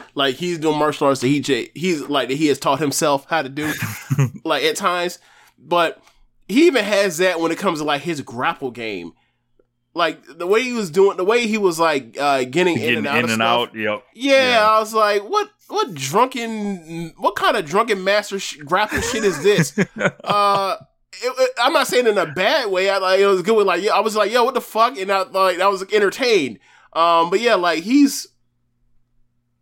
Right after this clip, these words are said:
Speaker 1: he's super talented, man. Um,
Speaker 2: Imagine firing him.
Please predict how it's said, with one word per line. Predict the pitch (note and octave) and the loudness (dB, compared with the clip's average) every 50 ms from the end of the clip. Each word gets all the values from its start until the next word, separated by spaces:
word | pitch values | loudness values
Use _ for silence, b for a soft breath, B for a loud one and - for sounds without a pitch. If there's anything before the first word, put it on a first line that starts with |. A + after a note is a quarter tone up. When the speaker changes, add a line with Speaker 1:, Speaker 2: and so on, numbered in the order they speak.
| _ _ _ _ _ - | _ _ _ _ _ -8
Speaker 1:
he's | - C3 C#3+ - | -4 -4 -2 0
super | - G#3+ G#3 D3 | -2 -2 -2 -4
talented, | C3 - F3 E3 F#3 G#3 G3 - G#2+ | -4 -2 -2 0 0 -2 -2 -4 -6
man. | A2 A#2+ B2 B2 B2+ C#3+ C#3 | -4 -2 -2 -2 -2 -4 -6
Um, | - B2 C3+ C3 B2+ B2+ | -4 0 0 2 2 2
Speaker 2:
Imagine | B2+ B2+ C#3 D3+ D3 C3 | 2 2 0 0 -2 -6
firing | A2 - - A2+ A#2 A#2 G#2 G2 F#2+ F#2 | -6 -4 -2 0 0 0 0 -2 -6 -8
him. | F2 F#2 F2+ E2 D#2 D2+ | -10 -12 -14 -14 -14 -18